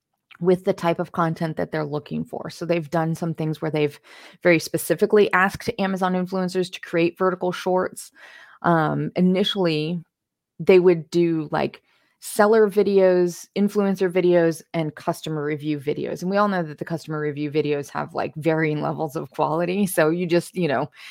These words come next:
um, and they would do vertical and they would do horizontal. As time has gone on, it's more and more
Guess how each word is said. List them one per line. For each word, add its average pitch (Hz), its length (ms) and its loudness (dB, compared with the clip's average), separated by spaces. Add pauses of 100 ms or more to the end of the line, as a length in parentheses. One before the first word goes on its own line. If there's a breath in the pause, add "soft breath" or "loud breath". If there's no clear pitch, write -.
(400 loud breath)
um, 156 320 2
and 175 140 2
they 165 80 4
would 160 140 0
do 160 160 -4
vertical 165 460 0
and 180 200 0
they 165 60 2
would 156 140 0
do 151 140 -4
horizontal. 156 680 -4
As 196 120 -4
time 262 300 -2
has 220 160 0
gone 160 480 -4
on, 151 600 -4
it's 170 240 -2
more 180 360 2
and 170 140 0
more 151 500 -2